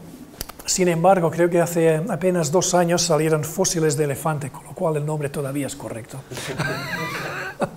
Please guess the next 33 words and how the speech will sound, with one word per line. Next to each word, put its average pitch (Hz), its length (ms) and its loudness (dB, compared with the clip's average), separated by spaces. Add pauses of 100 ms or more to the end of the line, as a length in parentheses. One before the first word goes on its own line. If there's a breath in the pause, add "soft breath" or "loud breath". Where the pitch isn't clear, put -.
(600 loud breath)
Bueno, 165 220 8
en 156 60 2
definitiva 208 460 4
es - 100 2
una 208 180 8
gran 160 260 6
perla. 160 540 6
¿Y 190 120 2
por 175 240 4
qué? 170 380 6
El 170 100 4
yacimiento 202 540 6
es - 100 2
precioso, 180 720 4
fijaros 175 440 4
aquí 165 240 2
todos 180 220 6
los 165 140 4
cuerpos 185 420 4
sedimentarios, 175 1040 4 (500 loud breath)
¿eh? 175 140 2
Los 160 240 4
arqueólogos, 175 600 6
esto, 160 340 -2
muy 160 160 0
sistemáticos, 170 920 2
abren 147 300 2
buenos 170 380 2
afloramientos, 170 960 2
unas 160 300 -2
catas 190 400 2
perfectamente 165 720 -2
organizadas, 156 840 6